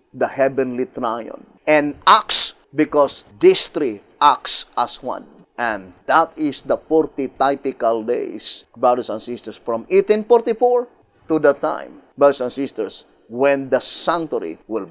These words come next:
be completely cleansed. And we will show to you, brothers and sisters, that wonderful prophecy, the forty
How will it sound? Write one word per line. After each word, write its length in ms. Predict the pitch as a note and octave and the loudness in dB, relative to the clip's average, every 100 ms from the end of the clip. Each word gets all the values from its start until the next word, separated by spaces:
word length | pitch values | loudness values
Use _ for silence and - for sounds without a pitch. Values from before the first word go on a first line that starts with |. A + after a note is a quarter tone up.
| _ | _
be 160 | D3+ - - | 0 0 -4
completely 1080 | A2 G#2+ _ B2+ C3+ - A2+ G2+ F2 - - | -10 -10 _ -2 -2 -4 -12 -12 -12 -16 -14
cleansed. 600 | A#2 G2 G2+ - - - _ | -12 -6 -2 0 0 -2 _
And 180 | - G#2 | -18 -12
we 220 | G2+ D#3+ | -2 0
will 180 | D#3+ E3+ | 2 0
show 300 | D#3 E3+ D#3+ | -2 0 -2
to 120 | D3 | -2
you, 220 | A2 C2+ - _ | -12 -14 -20 _
brothers 240 | B2 B2+ A#2+ | -2 -2 -2
and 100 | A2 | -8
sisters, 600 | A2+ A2 - - - - F#2 G#2+ | -10 -12 -14 -14 -16 -18 -12 -4
that 280 | C3 B2+ _ _ | -4 -4 _ _
wonderful 800 | A2+ A2+ E3+ F3+ D#3 D3 - C3+ | -14 -4 -2 0 2 2 2 -2
prophecy, 720 | B2+ C3+ B2+ B2+ A#2 - - - _ | -2 -2 -2 -2 -10 -10 -14 -20 _
the 160 | A#2 G#2+ - | -6 -6 0
forty 580 | D#3 D3 - - - | 0 0 -2 -14 -16